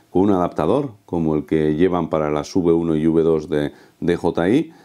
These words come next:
Y lo único que tenemos que hacer es enchufamos esta salida aquí, igual que lo hacemos con las D J I. Enchufamos el power aquí y luego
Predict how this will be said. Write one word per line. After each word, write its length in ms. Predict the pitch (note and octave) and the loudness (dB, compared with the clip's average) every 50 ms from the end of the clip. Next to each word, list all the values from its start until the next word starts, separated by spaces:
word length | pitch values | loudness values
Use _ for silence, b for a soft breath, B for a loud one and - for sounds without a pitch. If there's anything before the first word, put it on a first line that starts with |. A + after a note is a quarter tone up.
| B B B B B | B B B B B
Y 80 | - F#2+ | 0 2
lo 120 | F2+ F2 | 2 4
único 180 | F#2 G#2 G#2+ G2+ | 4 4 4 2
que 60 | G2+ F2+ | 2 2
tenemos 240 | G2+ G2 G2+ F#2+ | 2 0 0 0
que 80 | - - | -2 -4
hacer 240 | F2+ - - D#2 C#2+ | -4 -2 -2 -2 -2
es 240 | D2 C2+ - - - _ _ | -2 -2 -4 -8 -14 _ _
enchufamos 680 | - F2 E2+ D#2+ - - D#2+ - F#2+ G2 F#2+ F2+ - F#2+ | 0 0 0 0 0 -2 0 0 0 0 0 0 0 -2
esta 240 | F2+ - - F2+ | -4 -2 -4 -4
salida 540 | - F#2 F2 F2+ G#2+ A2+ C3 C3+ D3+ C#3+ - _ - - _ - - _ _ _ _ | -2 0 0 0 2 2 2 0 0 -2 -6 _ -20 -20 _ -20 -20 _ _ _ _
aquí, 540 | - - C3+ - - - B2 D#3+ G#3 - - - _ _ | -10 -8 -8 -8 -2 0 0 0 0 -2 -8 -16 _ _
igual 220 | F#2+ G2 B2 B2+ | -2 -2 0 0
que 100 | A#2 - | 0 2
lo 80 | G2 F#2+ | 0 0
hacemos 260 | F2+ - F#2 F2 - | 0 0 -2 -2 -2
con 120 | - F2 | -2 -2
las 120 | E2 E2 - | -2 0 -2
D 80 | E2+ | -2
J 300 | D2+ - D2+ - - E2 D#2 | -2 -2 -4 -4 -4 -6 -6
I. 80 | - - _ _ _ _ | -6 -8 _ _ _ _
Enchufamos 680 | - - E2 D#2 - - D2 - F2 E2+ E2+ D#2+ D#2 - | -2 -2 -2 0 0 -2 -2 0 0 0 0 0 0 0
el 120 | D#2 D#2 | -2 -2
power 360 | - - F#2 F2 E2+ E2+ E2+ | 0 0 2 2 2 2 2
aquí 400 | E2+ E2+ - - D#3 F#3 G#3 G3+ - - - _ _ - - _ _ _ _ _ - - - - - _ _ _ _ - - - | 0 -2 0 0 2 2 0 -2 -6 -12 -20 _ _ -20 -20 _ _ _ _ _ -20 -20 -20 -20 -20 _ _ _ _ -20 -2 0
y 220 | C3+ D3+ E3 - - - - - _ _ _ _ _ _ _ _ - - | 2 2 2 0 -4 -10 -18 -20 _ _ _ _ _ _ _ _ -6 0
luego 520 | A2+ A2+ A#2 A#2+ B2 A#2+ B2 C3+ B2+ - | 2 4 4 4 4 4 2 0 0 -4